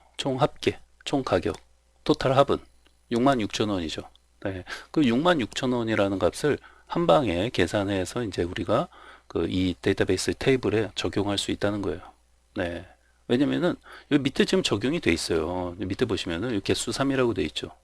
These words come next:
자, 근데 요 개수 삼은 뭐에 대한 거냐면, 엄밀히 말하면 이거에 대한 거예요. 요, 요거, 요거. 책 제목. 자, 우리가 입력한 게 뭐예요? 세 개를 입-, 입력했잖아요. 그래서 뭐예요? 그래서 개수가 삼인 거예요.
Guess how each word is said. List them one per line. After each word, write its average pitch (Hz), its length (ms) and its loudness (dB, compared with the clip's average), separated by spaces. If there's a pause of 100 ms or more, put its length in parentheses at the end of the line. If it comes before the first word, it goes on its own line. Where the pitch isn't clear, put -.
(880)
자, 113 100 -2
근데 139 260 4
요 147 120 4
개수 - 300 2
삼은 107 480 0
뭐에 113 220 8
대한 113 220 2
거냐면, 85 480 -2 (420)
엄밀히 123 320 2
말하면 113 340 2
이거에 131 280 6
대한 85 240 0
거예요. 82 200 -6 (1120)
요, 95 60 2 (280)
요거, 92 240 0
요거. 80 380 -6
책 135 160 2
제목. 90 520 -2 (680)
자, 101 120 0
우리가 95 200 0
입력한 95 360 -2
게 104 80 0
뭐예요? 80 360 -6 (680)
세 143 260 4
개를 127 360 6
입-, 95 200 -4 (180)
입력했잖아요. 101 680 -2
그래서 104 420 4
뭐예요? 104 380 -6 (640)
그래서 92 440 -2
개수가 98 420 -2
삼인 139 320 -2
거예요. 107 500 -6